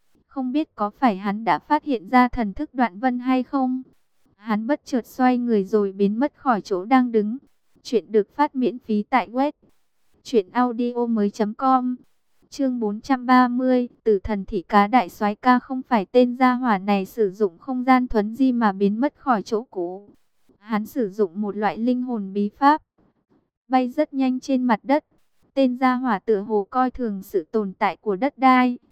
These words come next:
Hắn làm như thế hơi giống với kỹ năng của địa hệ thần vương phì tử. Nhưng Đoạn Vân hiểu rất rõ, hắn không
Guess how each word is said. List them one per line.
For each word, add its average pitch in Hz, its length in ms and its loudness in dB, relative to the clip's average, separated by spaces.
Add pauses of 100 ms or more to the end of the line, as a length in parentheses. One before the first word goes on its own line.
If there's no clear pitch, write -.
(300)
Hắn 214 280 -6
làm 240 260 2
như 240 140 -4
thế 220 220 -4
hơi 254 240 -2
giống 220 300 -2
với 208 160 -2
kỹ 180 240 -4
năng 254 240 0
của 208 160 -6
địa 202 220 0
hệ 208 180 -2
thần 196 300 -6
vương 254 220 -2
phì 220 240 -4
tử. 202 300 0 (600)
Nhưng 254 240 -4
Đoạn 196 240 -4
Vân 254 200 -2
hiểu 247 260 -2
rất 285 300 -4
rõ, 208 380 -2 (480)
hắn 214 260 -6
không 262 220 -8